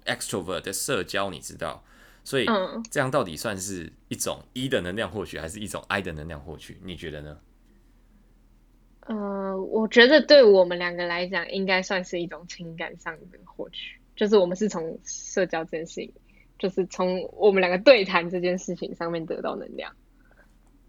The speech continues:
Speaker 1: 那这样是一种 E 的获取吗？这不是情感跟思考的问题哦，就是它是一种外向的获取能量，还是一种内向的获取能量？
Speaker 2: 哦，这个问题有一点难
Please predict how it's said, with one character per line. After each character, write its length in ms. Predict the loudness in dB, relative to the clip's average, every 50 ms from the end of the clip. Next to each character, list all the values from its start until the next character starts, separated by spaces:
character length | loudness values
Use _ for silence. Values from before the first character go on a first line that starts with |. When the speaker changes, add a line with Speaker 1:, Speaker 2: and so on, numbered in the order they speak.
| _ _ _ _
Speaker 1:
那 120 | -2 0
这 80 | 2 2
样 120 | 0 0
是 100 | 0 -2
一 60 | -2
种 120 | -2 -2 -4 -4
E 140 | -2 0 0
的 80 | 0
获 120 | 0 -2 -2
取 160 | -4 -6 -12
吗？ 200 | -16 -18 -20 -20 _ _
这 80 | -4 -2
不 80 | 0
是 100 | 0 0
情 160 | 0 0 0
感 220 | 2 2 2 0 0
跟 180 | -2 -2 -2
思 160 | -2 -4 -6 -4
考 160 | -4 -4 -4
的 60 | -4
问 140 | -6 -8 -8
题 100 | -10 -12
哦， 80 | -14 -12
就 80 | -10
是 240 | -8 -8 -8 -8 -8 -12 -18 -8 _
它 100 | -4 -2
是 260 | -2 -2 -4 -6 -8 -12 _ -8
一 60 | -4
种 180 | -2 -2 -2 0
外 180 | 2 2 2 2
向 220 | 2 0 0 0
的 80 | -2 -2
获 160 | 0 -2 -2
取 140 | -2 -4 -8
能 100 | -6 -4
量， 160 | -4 -4 -4
还 80 | -6
是 100 | -8 -8
一 60 | -10 -10
种 160 | -10 -8 -6
内 100 | -6 -6
向 200 | -6 -6 -8 -10
的 40 | -10
获 160 | -10 -12 -12
取 120 | -12 -14 -18
能 80 | -20 -20 -18
量？ 160 | -18 -18 -18 -20 _ -20 -20 _ _ _ _ _ _ _ _ _ -20 -20 -20 -8
Speaker 2:
哦， 200 | -6 -4 -4 -4 -6 -8 -12 -10 -4
这 100 | -2 0
个 140 | 2 2
问 220 | 4 4 4 4 4
题 420 | 2 0 -2 -4 -4 -6 -8 -8
有 240 | -6 -6 -6 -2 0
一 100 | 0 2
点 200 | 2 2 0 -2
难 120 | -4 -8